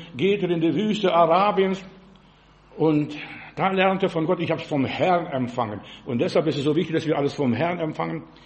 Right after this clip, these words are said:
In erster Korinther neun, Vers siebenundzwanzig schreibt der Apostel Paulus, „Ich züchtige meinen Leib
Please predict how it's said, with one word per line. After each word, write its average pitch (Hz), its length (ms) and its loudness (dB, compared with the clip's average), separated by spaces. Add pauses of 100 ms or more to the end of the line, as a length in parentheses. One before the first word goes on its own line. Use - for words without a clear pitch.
(240)
In 180 100 0
erster 240 220 6
Korinther 196 340 6
neun, 190 280 2
Vers 175 420 2
siebenundzwanzig 175 760 -2
schreibt 175 260 -4
der 165 80 0
Apostel 160 280 -2
Paulus, 170 400 -2 (280)
„Ich 170 260 4
züchtige 185 500 -2
meinen 156 240 0
Leib 170 320 0